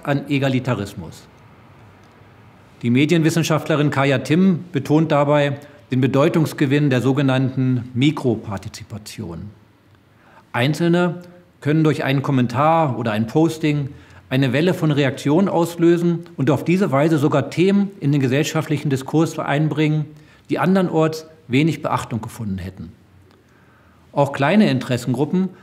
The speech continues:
haben durch die virtuellen Versammlungsräume und durch die Mikropartizipation eine nicht zu unterschätzende Machtoption gewonnen. Für die gesellschaftliche Partizipation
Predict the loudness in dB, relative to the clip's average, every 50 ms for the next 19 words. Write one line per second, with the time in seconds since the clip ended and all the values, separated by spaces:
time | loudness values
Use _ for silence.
0 | -20 -20 -12 -4 -2 0 2 4 4 4 4 4 2 2 2 4 4 4 4 4
1 | 2 -2 -6 -12 -16 -10 -2 0 2 2 4 2 2 0 2 2 2 0 0 0
2 | -2 -2 0 0 2 2 4 4 2 2 0 -2 0 0 2 2 2 2 2 2
3 | 2 0 -2 -6 -8 -6 -4 -2 2 2 2 2 0 0 2 2 2 0 0 -2
4 | -2 0 0 0 0 0 -2 -6 -6 -4 -4 -4 -4 -4 -2 0 0 2 2 0
5 | -2 -6 -10 -16 -20 -20 -10 -4 -2 0 2 2 2 2 2 0 -2 -2 0 2
6 | 2 2 0 0 0 -2 -2 -2 -2 -2 -2 0 2 2 2 0 -2 -4 -6 -8
7 | -8 -8 -8 -4 -2 0 2 2 2 0 -2 -6 -8 -12 -20 -20 -10 -4 -4 -2
8 | 0 0 0 -2 -4 -8 -12 -16 -20 -20 _ _ _ _ _ _ _ _ _ _
9 | _ _ _ _ _ _ _ -2 0 2 4 4 4 4 4 2 2 2 0 0
10 | 0 0 0 -2 0 0 0 0 0 -2 -4 -4 -4 -2 -2 -2 -2 -2 -2 0
11 | 2 2 2 2 0 0